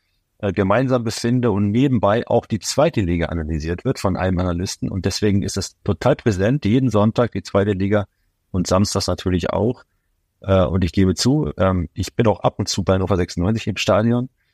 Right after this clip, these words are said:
und, ähm, war auch schon in Hamburg in dieser Saison und war schon bei Hertha B S C Berlin. Also ich informiere mich schon umfassend, auch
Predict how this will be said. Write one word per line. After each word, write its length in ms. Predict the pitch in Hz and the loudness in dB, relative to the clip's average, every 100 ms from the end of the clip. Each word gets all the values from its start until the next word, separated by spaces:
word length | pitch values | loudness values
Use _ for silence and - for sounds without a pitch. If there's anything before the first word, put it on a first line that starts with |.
| _ _ _ _ - | _ _ _ _ -2
und, 420 | 95 92 85 - | 2 2 0 -4
ähm, 360 | 87 85 82 82 - | 0 2 2 0 0
war 320 | 90 98 85 | 2 2 2
auch 220 | 92 87 | 0 0
schon 260 | - 98 92 | -2 0 0
in 220 | 90 90 | -2 0
Hamburg 320 | 113 135 127 | 0 0 0
in 100 | 110 | 0
dieser 200 | 104 107 | 0 0
Saison 440 | 98 98 107 104 107 _ _ _ _ _ | -2 -4 0 0 -2 _ _ _ _ _
und 380 | - 87 82 - | 0 0 0 2
war 160 | 87 92 | 2 2
schon 240 | - 92 | 2 0
bei 80 | 85 | 2
Hertha 220 | 95 92 | 0 0
B 100 | 90 | 0
S 160 | 90 - | 0 0
C 140 | 95 | 0
Berlin. 400 | 95 92 120 123 | 0 2 2 2
Also 160 | 87 87 | 0 -2
ich 120 | - | -4
informiere 480 | 95 - 92 107 98 | -6 -2 2 2 2
mich 180 | 98 - | 0 2
schon 280 | 98 98 | 2 2
umfassend, 720 | - 117 110 104 98 104 - - _ _ _ | 2 -2 0 -2 0 -2 -4 -12 _ _ _
auch 280 | - 104 - | 0 0 0